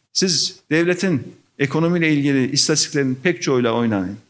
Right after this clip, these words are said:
Doğru olmayan rakamları yayınlayın. Biraz sonra geleceğim. Sağlık can ya. Ya bu konuda da artık vatandaş aldatılmaya çalışılır mı? Bu harcadıkları, hadi açıklanan biliyorsunuz sağlık tablolarının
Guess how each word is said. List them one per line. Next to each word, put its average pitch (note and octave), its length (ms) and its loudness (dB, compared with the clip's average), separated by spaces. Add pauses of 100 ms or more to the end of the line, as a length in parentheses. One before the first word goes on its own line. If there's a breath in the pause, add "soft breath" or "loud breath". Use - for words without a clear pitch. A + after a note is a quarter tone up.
(280)
Doğru F3 240 0
olmayan E3 340 0
rakamları C3+ 420 0
yayınlayın. A2 520 -2 (1200)
Biraz D#3 160 2
sonra E3+ 260 2
geleceğim. E3 440 0 (340)
Sağlık - 680 -2 (220)
can D3 260 0
ya. G2 220 -4 (560)
Ya A#2+ 180 -6
bu A#3 60 0
konuda F#3 360 0
da - 420 -4 (460)
artık D3 340 -2
vatandaş C3+ 420 0
aldatılmaya A#2 540 -2
çalışılır G#2 440 -6
mı? A2 100 -8 (480)
Bu C3 140 -4
harcadıkları, D#3+ 640 0 (140)
hadi B2 220 -4 (480)
açıklanan D3+ 500 0
biliyorsunuz B2+ 360 -2
sağlık C3+ 300 -2
tablolarının A#2 600 -2